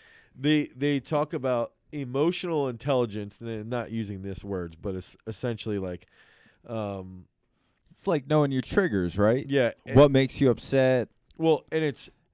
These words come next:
Speaker 1: if something startling occurs, being able to respond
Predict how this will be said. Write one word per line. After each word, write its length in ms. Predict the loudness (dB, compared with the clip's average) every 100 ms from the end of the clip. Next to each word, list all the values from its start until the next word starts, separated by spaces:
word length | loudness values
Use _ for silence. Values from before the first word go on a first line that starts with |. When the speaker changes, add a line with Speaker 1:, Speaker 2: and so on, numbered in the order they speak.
| _ -4
Speaker 1:
if 200 | -4 -4
something 600 | -8 -4 -6 -6 -12 -10
startling 720 | -14 -2 2 4 2 0 -2
occurs, 680 | -4 -2 -2 -2 -10 -20 -20 _ _ _ _ _ _ _ _ _ _ _ _ -2
being 320 | 0 0 0
able 360 | 2 2 2 -2
to 200 | -2 -6
respond 880 | -6 -6 -10 -2 -2 0 -4 -8